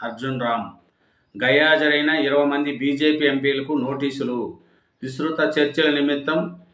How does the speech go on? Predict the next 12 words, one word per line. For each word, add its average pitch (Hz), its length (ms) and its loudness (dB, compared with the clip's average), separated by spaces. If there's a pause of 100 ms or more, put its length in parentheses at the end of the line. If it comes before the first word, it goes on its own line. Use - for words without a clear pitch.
(500)
జేపీసీ 151 1000 2
పరిశీలనకు 139 760 0
బిల్లులు. 120 600 -4 (1000)
తొంభై 151 420 2
రోజులు, 160 440 2
ముప్పై 143 300 0
ఒక్క 143 120 0
మంది 139 260 0
సభ్యులు. 139 720 -2
బిల్లులపై 147 540 2
ఎల్లుండి 139 400 0
లోపు 143 360 -2